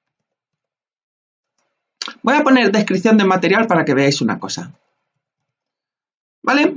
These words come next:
Eh, se nos sale. Bueno, esto os dije que podíamos ajustarlo aquí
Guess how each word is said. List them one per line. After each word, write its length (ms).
Eh, 280
se 140
nos 200
sale. 320
Bueno, 240
esto 200
os 80
dije 280
que 100
podíamos 460
ajustarlo 760
aquí 800